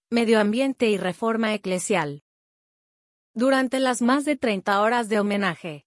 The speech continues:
la Plaza de San Pedro se convirtió en un espacio de recogimiento, silencio y oración, donde miles de personas expresaron su gratitud con rosarios en mano,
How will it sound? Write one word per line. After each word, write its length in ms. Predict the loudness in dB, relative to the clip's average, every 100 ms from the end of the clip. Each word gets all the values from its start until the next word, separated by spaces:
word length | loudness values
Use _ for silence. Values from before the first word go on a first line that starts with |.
| _
la 180 | -2 -2
Plaza 400 | 2 0 0 0
de 140 | 0
San 240 | 0 -4 -2
Pedro 340 | -2 0 0
se 180 | 0 -6
convirtió 600 | -4 -2 -2 0 0 2
en 100 | 2
un 140 | 2
espacio 500 | 0 -2 -4 -2 0
de 80 | 0
recogimiento, 1000 | 0 0 -4 -4 -2 -2 -2 -2 -4 -4 _ -12
silencio 600 | 0 2 2 0 0 2
y 120 | 2
oración, 600 | 2 0 -2 -2 -2 -6 _ -4
donde 300 | 2 4 4
miles 360 | 2 2 2
de 100 | 0
personas 640 | 0 -2 -2 -2 0 -2 -4
expresaron 720 | -6 -4 -6 -2 0 0 0
su 160 | -4 -4
gratitud 560 | -4 -4 -6 -4 -4
con 240 | -2 -2 0
rosarios 600 | 0 0 0 2 2 0
en 120 | -2
mano, 420 | -2 -2 -4 -8